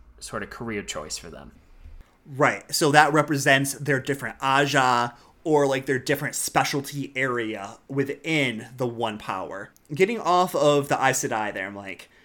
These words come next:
Speaker 2: um, what did you think of our little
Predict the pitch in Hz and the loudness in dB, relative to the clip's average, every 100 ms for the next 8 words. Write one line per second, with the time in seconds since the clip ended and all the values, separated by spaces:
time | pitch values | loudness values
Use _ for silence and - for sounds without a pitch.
0 | _ _ _ 131 117 - - 131 123 170 | _ _ _ -2 -2 -6 -10 -8 2 2
1 | 196 180 190 185 190 - - 165 147 143 | 2 -4 -4 -2 -2 -4 -2 0 0 -2
2 | - 143 131 123 123 143 131 127 127 127 | -2 2 4 2 0 -2 0 2 2 2
3 | 120 120 123 - | 2 2 0 -4